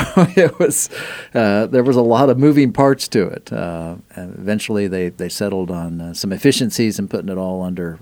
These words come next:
one roof, which is a very big roof. Uh, five hundred fifty thousand square feet, uh, you know, roughly more than nine football fields. So that's, that's a big space. Um, and so,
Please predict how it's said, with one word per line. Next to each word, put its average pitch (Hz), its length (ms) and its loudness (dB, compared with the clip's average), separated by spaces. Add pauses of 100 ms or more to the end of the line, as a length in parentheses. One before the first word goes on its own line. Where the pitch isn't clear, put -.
(100)
one 95 280 -6
roof, 113 300 2
which 127 160 2
is 117 120 2
a 135 60 2
very 156 200 6
big 139 200 2
roof. - 440 -6
Uh, 92 420 -4 (540)
five 110 200 2
hundred 104 320 -2
fifty 107 240 -2
thousand 104 440 -2
square 107 260 -4
feet, 107 440 -6
uh, 92 360 -8
you 104 120 -10
know, 95 100 -10
roughly 95 680 -6
more 110 320 2
than 117 160 0
nine 117 260 0
football 90 400 -6
fields. - 520 -14
So 87 400 -8 (180)
that's, 98 220 -10
that's 92 220 -12
a - 20 -6
big 98 220 -4
space. - 440 -12 (180)
Um, 80 600 -12
and 82 460 -10
so, 82 360 -8